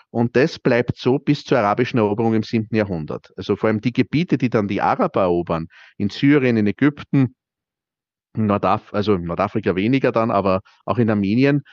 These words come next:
äh, das sind Gebiete, wo sehr stark diese Miaphysiten da sind, für die dann die arabische Herrschaft, die dann allen christlichen Gemeinschaften, egal wie die sich jetzt ausprägen, die gleichen Rechte gewährt, dass sie ihren Glauben weiter ausüben können,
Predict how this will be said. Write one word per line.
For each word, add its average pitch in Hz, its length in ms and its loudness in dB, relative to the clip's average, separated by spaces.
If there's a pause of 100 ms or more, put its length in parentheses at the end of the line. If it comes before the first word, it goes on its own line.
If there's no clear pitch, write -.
(240)
äh, 107 180 2
das 127 200 0
sind 160 220 0
Gebiete, 139 580 0
wo 123 260 2
sehr 120 240 0
stark 104 380 -2
diese 113 220 -4
Miaphysiten 107 840 -2
da 80 220 -2
sind, 143 360 -2 (380)
für 123 180 -2
die 135 200 -2
dann 123 380 0
die 113 160 0
arabische 92 500 0
Herrschaft, 101 440 0
die 110 80 -4
dann 95 240 0
allen 131 380 0
christlichen 123 460 -2
Gemeinschaften, 107 640 0
egal 107 480 0
wie 107 100 0
die 101 140 -4
sich 98 180 -6
jetzt 95 200 -2
ausprägen, 98 540 0 (320)
die 110 100 -2
gleichen 101 580 0 (160)
Rechte 104 600 -2
gewährt, 90 500 -2
dass 110 100 -4
sie 120 80 -2
ihren 101 80 0
Glauben 92 280 0
weiter 85 260 -2
ausüben 131 400 0
können, 131 360 0